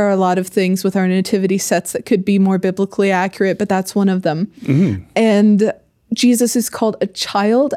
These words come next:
Speaker 1: at this time, and the word used is more consistent with a young child as opposed to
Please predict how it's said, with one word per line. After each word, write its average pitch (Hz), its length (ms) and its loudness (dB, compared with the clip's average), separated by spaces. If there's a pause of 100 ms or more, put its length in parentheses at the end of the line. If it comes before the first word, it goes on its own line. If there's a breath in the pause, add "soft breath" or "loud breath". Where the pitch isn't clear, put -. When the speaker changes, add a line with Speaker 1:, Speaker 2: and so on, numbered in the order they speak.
Speaker 1:
at 277 160 -2
this 302 240 -2
time, 339 400 -2
and 240 340 2 (380 loud breath)
the 240 120 2
word 285 380 2
used 202 560 0
is 226 520 0 (100)
more 247 240 4
consistent 240 580 -2
with 214 320 0
a 208 140 2
young 220 340 2
child 208 420 0
as 214 160 0
opposed 208 640 -2
to 202 360 2